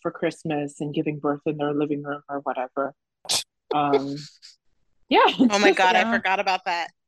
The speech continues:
Speaker 1: so it's
Speaker 2: Fucking
Speaker 1: just super
Speaker 2: terrible.
Speaker 1: glaring how, like, they just don't have Quartermaines anymore. And, but all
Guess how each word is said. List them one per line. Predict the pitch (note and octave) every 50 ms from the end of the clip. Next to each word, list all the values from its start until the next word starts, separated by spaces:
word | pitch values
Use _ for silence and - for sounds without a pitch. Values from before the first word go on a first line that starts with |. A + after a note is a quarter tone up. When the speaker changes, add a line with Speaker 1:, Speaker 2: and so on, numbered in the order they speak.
| _ _ _ _ _ _ _ _ _ _ _ _ _ -
Speaker 1:
so | - C#4
it's | C4 C4 B3+
Speaker 2:
Fucking | -
Speaker 1:
just | - A#4 - -
super | - C4 -
Speaker 2:
terrible. | C4 G#3 E3 E3+
Speaker 1:
glaring | E3 E3 F3+ F#3+ G3+ G#3 F#3+
how, | G#3+ G3+ F#3+ F3+ F3+ F3 D#3+ - _ _ _ _ -
like, | F#3 G3+ G3 G3 - - _ _ _ _ _ _ _ _ -
they | - A3+ A3
just | A3 C#4 D4 - - - _ -
don't | G#3 G#3 A#3+
have | A3 A#3+ A#3+ A#3 -
Quartermaines | - C4 F4 A4 A#4+ D4 F3 C3+ C3 C3+ C3+
anymore. | - B2+ C3 C#3+ C#3+ D3+ D3 C#3+ D3 D3
And, | D3+ C#3+ - D#3 D3+ D3+ D3 C#3+ F#3 - - - - _ _ - - - - -
but | - B3
all | A#3+ C#4+ G#4